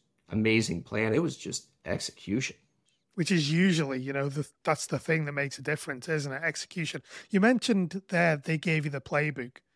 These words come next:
Speaker 2: What did that look like? What was in there? What did you, what could other people learn from, you know, these big corporate operators, certainly franchisees? What can we, what can we learn from the materials that they gave you?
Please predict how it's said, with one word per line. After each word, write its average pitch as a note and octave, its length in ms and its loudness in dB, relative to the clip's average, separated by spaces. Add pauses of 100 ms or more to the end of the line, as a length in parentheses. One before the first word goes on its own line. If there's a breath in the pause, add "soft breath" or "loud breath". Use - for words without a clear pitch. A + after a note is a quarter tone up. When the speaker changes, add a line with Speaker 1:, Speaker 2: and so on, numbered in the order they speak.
(580)
Speaker 2:
What G3+ 180 6
did A3+ 160 0
that A3 220 4
look E3+ 220 -2
like? D#3 180 -4
What G3+ 100 0
was G3 160 2
in F#3 200 0
there? F3+ 340 2 (380 loud breath)
What G#3+ 200 -4
did G#3 280 -2
you, G3 300 4
what A#3 220 2
could C4+ 100 2
other A3+ 160 6
people G3 400 2
learn E3+ 380 2
from, D3 420 -2 (160)
you F#3 80 -8
know, D3 120 -2
these C#3+ 180 -2
big E3 320 -6
corporate D#3 480 -6
operators, C#3+ 500 -2
certainly F3+ 300 0
franchisees? C#3 1000 -2 (800 soft breath)
What G3 240 2
can A3 220 4
we, F#3 340 2 (140)
what G#3 160 -2
can B3 100 0
we G#3 60 4
learn F3 400 2
from D#3 180 -8
the D3 80 -4
materials D3+ 600 -2
that E3 100 -10
they C3+ 160 -6
gave C3 260 -4
you? C#3 160 -4